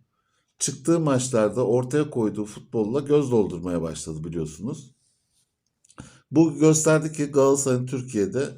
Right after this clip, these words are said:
yenmeyeceği herhangi bir takım yok. Şimdi üç senedir Galatasaray'ı zaferden sa-, zafere koşturan bu kadro bu sene şampiyon olduğu takdirde Şampiyonlar Ligi'ne direkt katılacak.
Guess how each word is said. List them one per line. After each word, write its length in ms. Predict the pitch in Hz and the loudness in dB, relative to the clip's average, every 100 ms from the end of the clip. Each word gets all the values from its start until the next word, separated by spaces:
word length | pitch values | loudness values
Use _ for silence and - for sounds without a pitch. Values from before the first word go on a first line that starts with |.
| _ | _
yenmeyeceği 640 | 113 135 135 123 101 117 127 | -2 0 2 0 0 0 0
herhangi 360 | 131 107 95 | 0 -2 -4
bir 80 | - | -8
takım 320 | 107 - 165 | -10 -8 -6
yok. 320 | 101 78 - _ _ _ _ _ _ _ _ | -6 -6 -14 _ _ _ _ _ _ _ _
Şimdi 680 | - - 170 170 180 - - _ _ _ | -6 -4 -4 0 0 0 -10 _ _ _
üç 120 | 170 | -2
senedir 720 | - 185 147 113 120 - - _ _ _ _ _ | 2 2 4 2 0 -4 -12 _ _ _ _ _
Galatasaray'ı 540 | 113 143 156 156 127 | 2 6 6 4 2
zaferden 520 | 131 135 135 139 143 143 | 2 0 2 2 2 -2
sa-, 280 | 139 110 | 0 -2
zafere 480 | 95 117 123 117 117 | 0 -2 0 -2 -2
koşturan 540 | 123 123 127 113 110 117 | -2 -4 -2 -2 -2 -6
bu 120 | - | -4
kadro 600 | 147 131 87 95 101 - _ _ _ _ _ _ _ _ | 0 0 0 -6 -6 -14 _ _ _ _ _ _ _ _
bu 100 | 180 | 0
sene 520 | 170 131 131 - - _ - | 2 2 2 -4 -10 _ -8
şampiyon 460 | - 151 147 156 | 0 0 2 -2
olduğu 340 | 147 147 151 156 | 0 -2 -2 -4
takdirde 800 | 123 101 - 98 101 156 - _ _ _ _ _ _ _ _ | -2 -4 -4 -4 -2 -6 -6 _ _ _ _ _ _ _ _
Şampiyonlar 640 | - 147 151 165 165 147 117 | -4 -2 0 0 0 0 0
Ligi'ne 320 | 107 143 147 | -2 -4 -2
direkt 220 | 127 127 | -2 -2
katılacak. 720 | 123 - 76 76 73 _ - | -6 -10 -14 -16 -18 _ -20